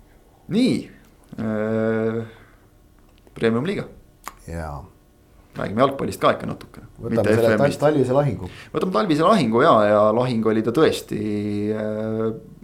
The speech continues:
Speaker 1: hooaja lõpp. Emotsioonid on ülevad, üleval, ülevad on nad ka, aga üleval on nad niikuinii ja, ja pinged on ka üleval natukene, ehk et, äh,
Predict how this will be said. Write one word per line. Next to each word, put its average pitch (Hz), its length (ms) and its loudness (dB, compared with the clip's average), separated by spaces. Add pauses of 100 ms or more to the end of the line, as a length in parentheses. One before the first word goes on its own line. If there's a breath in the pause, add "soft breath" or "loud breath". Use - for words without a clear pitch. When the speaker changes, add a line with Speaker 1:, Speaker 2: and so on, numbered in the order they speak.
(280)
Speaker 1:
hooaja 117 380 4
lõpp. - 260 -2 (580 soft breath)
Emotsioonid 110 540 -2
on 143 160 0
ülevad, 117 320 4 (160)
üleval, 120 480 6 (320)
ülevad 107 340 2
on 117 140 0
nad 110 100 -6
ka, 151 140 2 (140)
aga 107 100 0
üleval 110 340 4
on 110 100 -4
nad 110 120 -6
niikuinii 107 560 -2
ja, 107 340 -2
ja 110 140 -2
pinged 120 280 -2
on 123 120 -2
ka 151 160 6
üleval 104 280 4
natukene, 104 600 -4
ehk 104 160 -16
et, - 280 -12
äh, 113 220 4